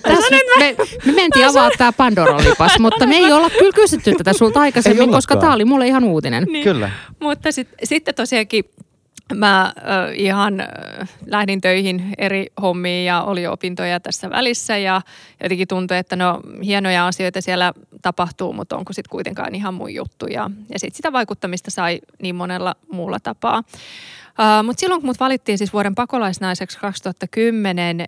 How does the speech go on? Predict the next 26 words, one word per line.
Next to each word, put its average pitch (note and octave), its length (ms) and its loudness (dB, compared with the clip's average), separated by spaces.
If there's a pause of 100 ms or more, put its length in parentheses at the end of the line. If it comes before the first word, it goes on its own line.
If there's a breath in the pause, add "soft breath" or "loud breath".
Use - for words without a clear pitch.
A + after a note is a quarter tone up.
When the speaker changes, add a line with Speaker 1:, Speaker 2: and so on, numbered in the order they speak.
Speaker 2:
niin E3+ 420 -6
silloin F3 360 -4
jo-, F3 240 -10 (240 loud breath)
jotenkin F3+ 420 -10
pääsin F3+ 340 -4
ihan F3+ 220 -4
eri F3+ 180 -4
tavalla F3 260 -8
puhumaan F#3 520 -2
myös E3+ 320 -6
itselleni F3 600 -4 (580 loud breath)
tärkeistä F3+ 640 -2
asioista A3 540 -2
ja F3 80 -2
sitten F3 260 -10
taisin F3 400 -6
osallistua E3+ 600 -6
yhteen E3 420 -8 (140 loud breath)
ohjelmaankin, G3+ 880 -2
joka F3 420 -4
oli E3+ 380 -6
sitten - 300 -12
kuitenkin F3+ 400 -10
aika E3+ 180 -10
valtakunnallinen F#3 1040 -4
ja, F3 160 -4